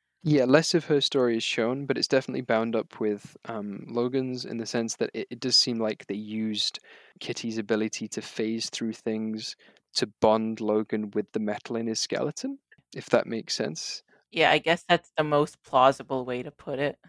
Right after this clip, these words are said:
Speaker 1: Yeah, that, that seems to be what the panels indicate. They don't say in the text, but that, that does appear to be what the, the artwork is showing, and, um, like, uh, Ki-, Kitty has the claws, but they're, like,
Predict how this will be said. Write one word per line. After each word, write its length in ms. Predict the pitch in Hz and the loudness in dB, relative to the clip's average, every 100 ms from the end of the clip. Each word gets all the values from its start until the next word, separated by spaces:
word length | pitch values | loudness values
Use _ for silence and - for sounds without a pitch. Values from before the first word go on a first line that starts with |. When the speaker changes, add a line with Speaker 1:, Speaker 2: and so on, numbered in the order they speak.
| _ _ _ _ 196 | _ _ _ _ 8
Speaker 1:
Yeah, 220 | 156 117 | 8 10
that, 220 | 131 - | 6 4
that 140 | 156 | 2
seems 220 | - 151 - | 2 -2 -4
to 100 | 143 | -2
be 80 | 127 | 0
what 160 | 127 | 0
the 60 | 127 | -2
panels 300 | 135 117 117 | -2 -2 -2
indicate. 360 | 110 - 120 | -8 -4 -2
They 60 | 123 | 0
don't 260 | 123 120 117 | 2 2 2
say 160 | 117 | -2
in 80 | 107 | -2
the 60 | - | -4
text, 500 | - 101 - - - | -4 -6 -8 -10 -6
but 120 | 110 | -2
that, 220 | 113 - | -2 -2
that 200 | 117 - | -4 -2
does 160 | 113 107 | -4 -4
appear 280 | - 113 104 | -8 -6 -6
to 120 | - | -4
be 100 | 104 | -2
what 200 | 101 - | -2 -2
the, 140 | 104 | -6
the 120 | - - | -6 0
artwork 480 | 107 101 104 101 - | 2 2 -4 -8 -4
is 60 | - | -2
showing, 420 | - 107 104 101 | -2 -4 -4 -6
and, 160 | 101 - - - - | -10 -12 -20 -20 -4
um, 400 | - 107 107 104 - _ _ _ - | 0 0 0 -4 -8 _ _ _ 4
like, 300 | 123 117 - - | 4 4 -6 -4
uh, 340 | 120 117 113 - | -2 0 0 -2
Ki-, 100 | - | -10
Kitty 320 | - 147 - | -6 -6 -4
has 240 | 135 131 117 | 0 0 0
the 120 | 104 | -8
claws, 420 | - 127 120 117 | -6 0 2 2
but 100 | 104 | -4
they're, 80 | 117 | -2
like, 160 | 110 | -4